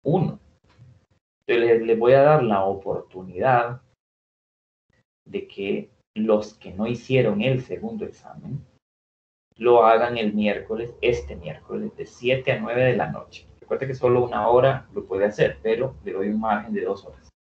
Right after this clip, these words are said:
Siete a nueve de la noche de este miércoles, para que el que no hizo el segundo examen lo pueda hacer. De tal manera que al final, al final de la clase,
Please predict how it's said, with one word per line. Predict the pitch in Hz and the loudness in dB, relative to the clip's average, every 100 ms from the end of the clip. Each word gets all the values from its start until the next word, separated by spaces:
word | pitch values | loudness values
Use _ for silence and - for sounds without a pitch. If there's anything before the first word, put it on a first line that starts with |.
| _ _ _ _ _ _ - | _ _ _ _ _ _ -18
Siete | - 123 123 - 113 | -4 2 2 2 0
a | |
nueve | 110 117 110 | 2 2 2
de | |
la | 95 | 2
noche | 87 90 - - _ _ _ _ _ _ _ _ _ - | -2 -8 -10 -14 _ _ _ _ _ _ _ _ _ -4
de | 110 110 | 2 2
este | 110 117 | 2 0
miércoles, | 113 113 104 - - - _ | 0 2 0 -4 -18 -20 _
para | 101 98 - | 0 0 -2
que | - - | -8 -4
el | 95 92 | -4 -6
que | _ 85 | _ -10
no | 92 113 135 | -4 0 4
hizo | 156 160 - - - _ _ _ _ _ _ _ _ _ - | 4 2 -2 -8 -10 _ _ _ _ _ _ _ _ _ -2
el | 107 104 | -2 -2
segundo | - 82 113 139 120 | -8 -8 -4 -2 -2
examen | - - 101 113 156 - _ _ _ _ - - _ _ _ _ | -4 -4 -2 -2 -4 -8 _ _ _ _ -20 -20 _ _ _ _
lo | 107 107 | -2 2
pueda | 117 104 | 4 4
hacer. | - 78 - | 2 -4 -2
De | 104 113 | -2 2
tal | 135 143 | 2 4
manera | 151 147 143 139 | 4 6 4 2
que | 143 | 2
al | 139 | 2
final, | 139 151 131 131 | 2 0 2 2
al | 107 | 0
final | 98 92 98 | -2 -6 -6
de | 107 | -4
la | 117 123 | -4 -2
clase, | 123 117 - 104 | -4 -4 -8 -14